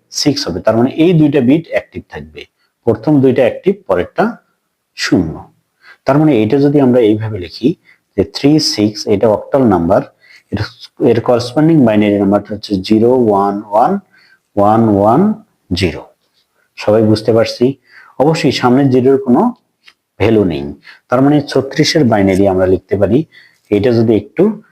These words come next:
আহ, ভালোভাবে লিখি ওয়ান ওয়ান ওয়ান ওয়ান জিরো, এটা আমাদের ছত্রিশ, অক্টাল ভ্যালু যদি ছত্রিশ হয়, তার বাইনারি, করেসপন্ডিং বাইনারি ভ্যালু এত। এখন আসি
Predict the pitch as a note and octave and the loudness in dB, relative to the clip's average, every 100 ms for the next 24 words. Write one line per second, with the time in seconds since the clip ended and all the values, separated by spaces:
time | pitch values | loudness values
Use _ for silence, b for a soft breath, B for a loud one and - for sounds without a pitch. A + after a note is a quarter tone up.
0 | b b b - F2+ F2+ F2 F2 F2 F#2+ | b b b -4 0 2 2 0 0 0
1 | G#2 G#2 A2 G#2 - G2 G2 G2+ G#2 G2+ | 2 2 2 0 0 0 2 0 0 0
2 | F#2 F#2+ F#2+ F#2+ F2+ F2+ F2+ F2 F#2 B2 | -2 -2 -6 -8 -6 -6 -8 -6 -4 -4
3 | G2+ - - - _ _ _ - A2+ D3 | -6 -8 -12 -16 _ _ _ -4 0 2
4 | B2 B2+ D#3 G2+ - - - G#2+ - C#3+ | 2 2 0 -4 -6 -8 -4 -4 -2 0
5 | C#3+ B2+ C#3 C3 B2 A#2+ A2 - D3+ - | 2 4 4 4 2 -2 -4 -2 -2 0
6 | F#3 B3 - b b b b b b _ | 0 0 -4 b b b b b b _
7 | - A2 A2+ G#2 G#2 A2+ A#2 A2 A2+ - | -2 0 0 -2 0 2 2 0 -2 -2
8 | A#2+ B2 A#2+ G2+ G2 F#2+ F#2+ A2 G#3 - | 0 2 2 0 0 -2 -2 -2 -2 -6
9 | _ _ _ F3 - - _ _ _ _ | _ _ _ -8 -8 -18 _ _ _ _
10 | _ _ _ _ _ _ _ C3 B2+ F#3+ | _ _ _ _ _ _ _ -4 -2 -2
11 | D#3+ - | -2 0